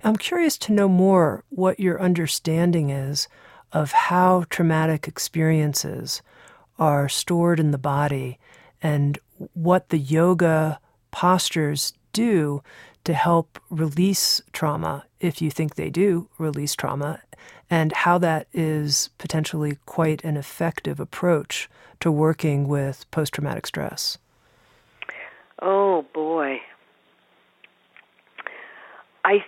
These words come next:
Speaker 2: think there are a couple ways to look at that. Um, Bessel van der Kolk, who is a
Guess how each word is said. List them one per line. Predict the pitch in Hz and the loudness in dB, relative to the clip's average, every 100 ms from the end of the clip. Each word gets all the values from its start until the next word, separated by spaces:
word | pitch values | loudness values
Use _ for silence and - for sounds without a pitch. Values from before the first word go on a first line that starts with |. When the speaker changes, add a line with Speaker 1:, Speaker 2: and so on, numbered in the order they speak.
| - | 2
Speaker 2:
think | 240 226 - 185 | 2 2 -2 4
there | 180 160 - | 6 6 4
are | 143 139 | 0 -2
a | - - | -2 -2
couple | 185 185 147 | 0 2 2
ways | 143 139 135 - - | 4 4 2 -2 -8
to | |
look | 131 147 165 - | -6 0 0 0
at | 143 - | -6 -6
that. | 123 - - - - | -8 -6 -8 -12 -12
Um, | 123 127 - - _ _ - - - _ | -10 -10 -10 -18 _ _ -20 -20 -20 _
Bessel | 180 208 175 151 | 2 4 2 4
van | 147 156 | 2 2
der | 170 | 2
Kolk, | 151 - 123 117 | -2 -2 -4 -4
who | - 131 | -6 -6
is | 120 - | -6 -6
a | 117 117 | -6 -6